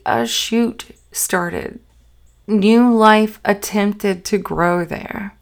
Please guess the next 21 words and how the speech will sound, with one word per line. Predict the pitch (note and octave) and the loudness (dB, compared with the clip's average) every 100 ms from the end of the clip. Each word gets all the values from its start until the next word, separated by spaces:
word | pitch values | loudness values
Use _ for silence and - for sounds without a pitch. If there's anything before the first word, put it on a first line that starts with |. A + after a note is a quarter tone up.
| _ _ _ _ _ | _ _ _ _ _
It | B3 | 0
didn't | C4+ - G3 | 0 -2 -4
try | F#3 | -4
to | E3 | -4
hit | E3 | -6
us | - - | -8 -8
back. | D3 D#3 F3 A#3+ - _ _ _ _ _ - | -6 -4 -4 -6 -10 _ _ _ _ _ -4
And | G#3 G#3 | -2 0
of | G#3 G#3 | -2 -4
course, | G#3 G3+ | -6 -4
I'm | G3 F#3 | -2 -2
not | F3+ - | -4 -6
Gandhi | E3+ F3 E3+ E3 | -6 -6 -4 -6
about | D#3+ - - | -8 -16 -16
this. | - - - _ _ _ - | -18 -20 -20 _ _ _ -10
Sometimes | - D4 F#4 G#4 G4+ | 2 2 6 4 6
you | |
have | B3 A#3 A3+ | 6 6 2
to | |
defend | G3+ G3 G3 G#3+ | 0 2 4 2
yourself. | A3 F3+ - - | 0 -2 -6 -10